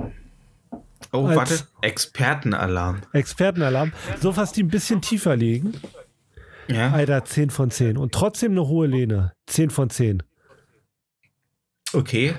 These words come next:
Speaker 2: Weil du sitzt richtig ordentlich drauf. Also du sitzt nicht, dein Rücken ist nicht komisch, du bist nicht weit nach vorne, nicht weit nach hinten gelehnt.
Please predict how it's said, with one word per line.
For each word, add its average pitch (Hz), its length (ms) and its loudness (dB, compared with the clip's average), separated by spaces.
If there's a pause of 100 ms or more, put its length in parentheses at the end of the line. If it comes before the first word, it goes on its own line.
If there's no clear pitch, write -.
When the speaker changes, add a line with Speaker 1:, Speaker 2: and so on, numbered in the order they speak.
(260)
Speaker 2:
Weil 156 140 0
du 147 140 2
sitzt 151 520 -2
richtig 143 560 0
ordentlich 143 340 0
drauf. 135 600 0
Also 147 220 2
du 143 100 2
sitzt 156 380 -2
nicht, 147 220 0
dein 131 120 2
Rücken 180 280 -2
ist 175 180 0
nicht 170 180 0
komisch, 160 440 0
du 143 100 0
bist 123 180 0
nicht 127 140 0
weit 131 120 0
nach 131 120 0
vorne, 160 320 0
nicht 127 180 -2
weit 131 140 0
nach 131 120 -2
hinten 185 260 -2
gelehnt. 135 500 0